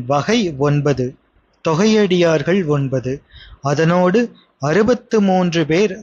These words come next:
தனி அடியார்களாக, இவ்வாறு பெருந்தவத்தினை ஈட்டும் அடியார்கள் எழுபத்தி இரண்டு பேர், எழுபத்தி இரண்டு ஆவார்கள் என்று திருத்தொண்ட தொகை, அது வினையினை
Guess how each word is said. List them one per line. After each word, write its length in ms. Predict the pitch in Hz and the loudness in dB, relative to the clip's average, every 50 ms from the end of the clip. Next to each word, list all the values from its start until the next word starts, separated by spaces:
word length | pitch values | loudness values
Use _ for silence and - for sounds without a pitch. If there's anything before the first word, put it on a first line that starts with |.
| - | -10
தனி 300 | - 165 160 165 185 214 233 226 160 | -6 -4 -2 0 2 2 2 2 2
அடியார்களாக, 920 | 143 147 151 180 190 185 180 180 170 143 170 151 143 135 131 127 120 - 170 202 170 123 123 131 _ _ _ _ _ _ _ _ | 2 2 2 2 2 2 2 0 0 0 0 0 0 0 0 -2 -2 -2 0 0 0 -2 -6 -12 _ _ _ _ _ _ _ _
இவ்வாறு 640 | - 160 170 160 151 170 170 165 165 170 170 175 175 180 185 190 - _ _ | -2 0 0 0 0 0 0 0 0 0 0 0 0 -2 -4 -8 -12 _ _
பெருந்தவத்தினை 1120 | - 175 180 202 240 254 233 202 156 147 147 151 220 233 - - - 226 208 202 196 165 151 151 | -2 0 2 2 2 2 2 0 0 -2 0 0 -2 -2 -4 -4 0 2 2 2 2 2 0 2
ஈட்டும் 420 | 165 185 202 202 - 208 196 180 185 | 2 0 0 0 0 0 0 0 -2
அடியார்கள் 720 | 185 135 139 139 170 190 202 202 190 175 156 208 226 185 135 - - - - - - _ _ 139 | -2 -2 -2 0 2 2 2 2 2 2 2 0 0 0 -2 -4 -8 -16 -20 -20 -20 _ _ -2
எழுபத்தி 580 | 147 160 185 220 208 240 226 - - - 214 208 | 0 0 2 2 2 0 -2 -2 -2 -2 0 2
இரண்டு 340 | 196 185 170 175 170 165 170 | 2 2 2 2 0 0 0
பேர், 360 | 156 165 170 202 196 165 139 127 - _ _ _ - | 0 2 2 2 2 0 -2 -4 -10 _ _ _ 0
எழுபத்தி 560 | 151 156 170 202 226 226 233 220 233 - 214 202 | 0 2 2 2 2 2 0 -2 -2 -2 -2 0
இரண்டு 380 | 185 185 170 175 175 175 170 202 226 208 156 147 | 0 0 0 0 0 0 0 0 0 0 0 0
ஆவார்கள் 680 | 156 165 165 156 180 175 170 170 - 180 185 196 175 139 123 123 - _ _ _ _ _ _ _ _ _ | 0 0 0 0 0 2 0 0 0 0 0 0 0 -2 -4 -8 -14 _ _ _ _ _ _ _ _ _
என்று 460 | 143 139 143 143 143 139 156 226 233 160 123 117 - - - - - - - - - - - | -4 -2 0 0 0 0 0 2 2 2 0 -2 -6 -12 -18 -20 -20 -20 -20 -20 -20 -6 -2
திருத்தொண்ட 640 | - 226 226 254 208 - - 208 202 190 175 180 165 - - | 0 0 0 0 -2 -2 0 2 2 2 2 2 0 -2 -2
தொகை, 320 | - 147 131 170 170 151 123 127 - _ _ _ _ _ _ _ _ _ | -2 -2 0 0 0 -2 -2 -6 -12 _ _ _ _ _ _ _ _ _
அது 220 | - 151 151 143 151 143 151 147 175 156 | -4 -2 0 0 0 0 0 -2 -6 -6
வினையினை 580 | 135 135 160 175 196 233 254 233 240 233 220 202 | -4 -2 0 2 2 4 4 4 4 2 2 2